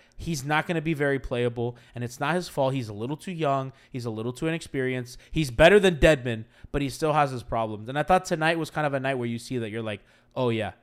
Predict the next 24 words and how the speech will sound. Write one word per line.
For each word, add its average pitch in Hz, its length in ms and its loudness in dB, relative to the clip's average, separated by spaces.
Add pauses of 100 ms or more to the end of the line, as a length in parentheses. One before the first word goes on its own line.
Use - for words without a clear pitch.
(140)
he, 123 280 -10
he's 123 240 -6
a 123 40 -2
little 117 220 -2
young." 107 380 -4 (300)
They 123 80 -6
kinda 123 320 0
went 113 200 -4
at 113 200 -2
him 107 300 -4
in, 101 80 -14
in 117 220 -10
kinda 113 280 -8
ways, 104 340 -6
and, 101 160 -10
and 113 180 -10
you 110 80 -6
just, 110 300 -10 (340)
you 151 140 -2
couldn't 240 340 6
afford 160 460 4
Bam 135 240 2
to 120 140 -8
sit 113 340 -6